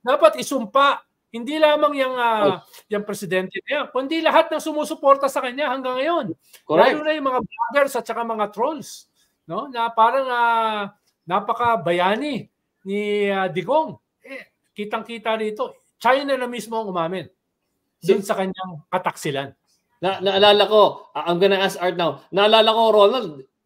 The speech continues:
Speaker 2: ang tinuturo niya si Pinoy at si Trillanes eh, di ba?
Speaker 1: <laughs>
Speaker 2: Ilang beses niya yun eh, na, "Oy, nag-uusap sila, nag-back channel sila." Di, oy, all along, di ba? Even nung kampanya. Alam mo, ang kasinungalingan, pag inuulit mo yan, na, nagiging
Speaker 1: <laughs>
Speaker 2: ano eh,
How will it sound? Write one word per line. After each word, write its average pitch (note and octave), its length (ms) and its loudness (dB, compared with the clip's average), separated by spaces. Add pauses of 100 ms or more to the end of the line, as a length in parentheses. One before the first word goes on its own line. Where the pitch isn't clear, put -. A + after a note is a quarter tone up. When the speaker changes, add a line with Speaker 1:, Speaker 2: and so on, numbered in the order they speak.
Speaker 2:
ang E3+ 160 -2
tinuturo G#3+ 560 6
niya B3 160 -2
si G#3+ 160 -4
Pinoy G3+ 240 4
at F#3+ 160 -2
si G3+ 160 -8
Trillanes G3+ 560 0
eh, C#3+ 320 -4
di D#3 160 -6
ba? G3+ 240 0 (220)
Speaker 1:
<laughs> G3+ 340 -6
Speaker 2:
Ilang F#3 240 -2
beses A#3+ 400 2
niya C4 240 -4
yun C#4+ 80 -6
eh, G#3 80 -2
na, G#3 320 -2
"Oy, A#3+ 240 4
nag-uusap A#3+ 480 -2
sila, C#4+ 240 2
nag-back A#3 400 -2
channel B3+ 320 -2
sila." C#4+ 240 -2
Di, C4 160 -6
oy, C4 240 6
all C#4+ 160 4
along, D#4 320 2
di C4 80 -2
ba? D4 160 2 (640)
Even B3+ 240 -4
nung C4+ 140 -6
kampanya. C4 680 0 (160)
Alam B3 240 2
mo, D#4+ 80 6
ang D4 80 -8
kasinungalingan, B3 640 -2
pag A3 160 -2
inuulit A3 480 2
mo F#3+ 160 -4
yan, E3+ 400 -4 (160)
na, G#3+ 160 -8
nagiging A3+ 460 0
Speaker 1:
<laughs> B3 40 0
Speaker 2:
ano C4 120 -6 (100)
eh, D#3 80 -2